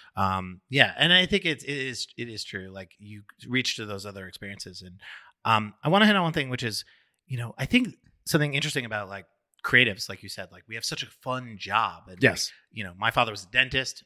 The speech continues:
Speaker 1: um,
Speaker 2: Mm.
Speaker 1: and I always used him as a reference, being like, "Well, at least I don't have to do something shitty like that."
Speaker 2: Yes.
Speaker 1: You know,
Speaker 2: Yeah.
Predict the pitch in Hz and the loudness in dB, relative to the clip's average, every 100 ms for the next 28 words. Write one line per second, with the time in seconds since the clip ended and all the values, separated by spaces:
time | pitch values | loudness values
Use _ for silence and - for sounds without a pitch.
0 | - 107 107 120 98 _ _ _ - - | -6 -4 -2 -4 -4 _ _ _ -18 -18
1 | - 120 113 113 98 107 - 104 95 92 | -6 0 0 0 -4 -8 -6 -6 -6 -4
2 | 98 101 - 95 95 90 _ _ - _ | -4 -4 -10 -12 -10 -12 _ _ -20 _
3 | - 95 90 90 90 135 175 160 143 143 | -6 -6 -6 -10 -2 2 6 6 6 2
4 | 143 135 123 123 127 117 - - 131 131 | -2 -4 -4 -6 -6 -4 -4 -4 -6 -4
5 | 113 - - - 110 - 110 101 120 | -4 -6 -14 0 0 0 -6 -4 -4